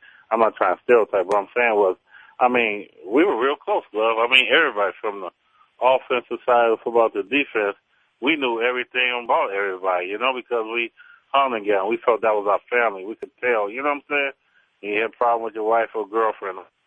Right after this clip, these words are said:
If you met this girl, you know, it was like you told everything to each other. That's what it's trying to mean.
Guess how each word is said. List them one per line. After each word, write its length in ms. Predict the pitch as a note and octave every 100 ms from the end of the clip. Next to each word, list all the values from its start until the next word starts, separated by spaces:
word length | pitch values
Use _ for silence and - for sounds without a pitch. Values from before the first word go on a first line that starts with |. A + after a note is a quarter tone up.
| _ - _ -
If 160 | F#2
you 140 | G#2 G#2
met 160 | A2+ A2+ -
this 180 | G#2+ F2+
girl, 300 | A2+ A2+ G2
you 160 | G2
know, 200 | G2+ G#2 F#2+
it 60 |
was 160 | A2+ G#2
like 240 | A#2 A2 -
you 160 | A2 B2+ -
told 260 | C#3 C#3+ B2+
everything 460 | C3 B2+ - B2 A2+ -
to 80 | G#2
each 240 | B2 - A2+
other. 220 | A2+ F#2 - _ _ _ -
That's 200 | C3 -
what 160 | B2+ G#2
it's 100 | _
trying 260 | A#2 G#2 F#2+
to 80 | G2+
mean. 300 | A2 G2